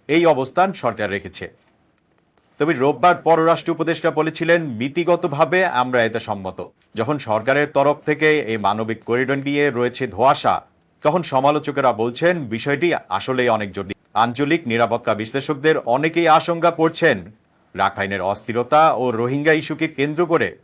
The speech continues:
বাংলাদেশের কাঁধে চাপিয়ে দেওয়া হতে পারে আরেকটি দীর্ঘমেয়াদী বোঝা, যেমনটা ঘটেছিল দুই হাজার সতেরো সালে রোহিঙ্গা ঢলের সময়। একটি গভীর সংকট, যেটি এখনো বাংলাদেশ বইছে গলার কাটার মতো।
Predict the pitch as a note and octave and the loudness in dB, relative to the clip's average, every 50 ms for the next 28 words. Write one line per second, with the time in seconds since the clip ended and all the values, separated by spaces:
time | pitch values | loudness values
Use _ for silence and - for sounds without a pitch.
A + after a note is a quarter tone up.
0 | _ _ - F#2 F#2 F#2+ F#2+ F#2+ F#2 F2+ - G#2+ - - - G2 G2+ G#2+ C3 D3 | _ _ -2 -2 -2 -2 -4 -8 -8 -8 -10 -10 -10 -4 0 0 0 2 2 2
1 | E3 F3 F3 - - B2+ A#2+ B2 - D3+ D3+ D3 D3+ D#3 D3+ D#3 D3+ D3 D3+ D3 | 2 2 0 0 2 2 2 2 2 0 0 2 4 4 6 6 4 2 0 -2
2 | D#3+ C#3 E3 E3 D3+ B2+ F#2+ E2+ - _ _ _ _ _ _ _ - G#2+ A2+ A#2 | 0 2 4 4 4 2 0 -2 -8 _ _ _ _ _ _ _ 0 0 0 0
3 | A#2 A#2 - - A2+ G#2+ - G2+ G2 F2 G2 F#2+ F#2+ G2 G2 F#2+ F#2+ F#2+ F2+ F#2+ | 0 -4 -6 -8 -8 -6 -4 -6 -4 -4 -6 -6 -4 -4 -4 -6 -6 -6 -6 -8
4 | F2+ F#2 G2 F#2 F2 D#2+ - _ _ _ _ _ _ _ _ _ _ _ _ _ | -6 -2 0 0 0 0 -4 _ _ _ _ _ _ _ _ _ _ _ _ _
5 | _ _ _ _ - - - C3+ C#4+ C#3+ D3+ D3 B2+ C#3+ C#3 C3 D3 - D3+ C#3+ | _ _ _ _ -2 -2 0 0 0 0 0 0 0 0 -2 -2 -4 -4 -2 0
6 | D3+ D3+ C#3+ A#2+ A#2+ A#2+ A2+ A#2+ A#2 - - G#2 G#2+ A2 C3+ C3+ C#3+ C#3+ D3 C#3+ | 0 0 0 2 0 0 0 0 -2 -4 -4 -6 -6 -4 -4 -6 -4 -2 -2 0
7 | D3+ D3+ D3 B2 A#2+ A2+ A2+ A2+ A2 G#2+ G2 G2 G2+ G2+ G2+ G2 - - G#2 G2 | 2 0 0 0 -2 -4 -4 -4 -4 -4 -2 -2 -4 -4 -4 -6 -8 -8 -6 -6
8 | F#2 E2+ - - _ _ _ _ _ _ _ _ _ _ G2 - - F#2+ F#2 G#2 | -6 -6 -8 -12 _ _ _ _ _ _ _ _ _ _ -12 -10 -10 -10 -6 -6
9 | G#2 G2 A2 A2 - - - A2 A2+ B2 B2 D3 D#3 E3 D#3+ - - - C3+ C3+ | -4 -4 -4 -6 -6 -4 -2 -2 -2 -2 0 2 4 4 2 0 -2 -4 -4 -2
10 | D3 C#3+ A#2 A2 C3 - D#3+ E3 D3+ C3+ G2+ F2 E2 - - F2+ F#2 F#2 F#2 F#2+ | -2 -2 -2 -2 -2 -2 -2 -2 0 -2 -2 -4 -6 -4 -4 -2 -2 -2 -4 -6
11 | F#2 G2 F#2 E2 E2+ G2+ G#2 G2+ - - D3+ E3 E3 - - - G2+ G#2 G#2+ G#2+ | -6 -6 -6 -6 -6 -8 -8 -6 -2 0 2 2 2 0 -2 -2 -2 0 0 0
12 | G#2 - F#2 G2 F#2+ G2+ G2+ G2+ G2 G2 - G#2+ G2+ F#2 E2 - | -2 0 -2 -2 0 -2 -2 -2 -6 -8 -8 -8 -8 -8 -8 -12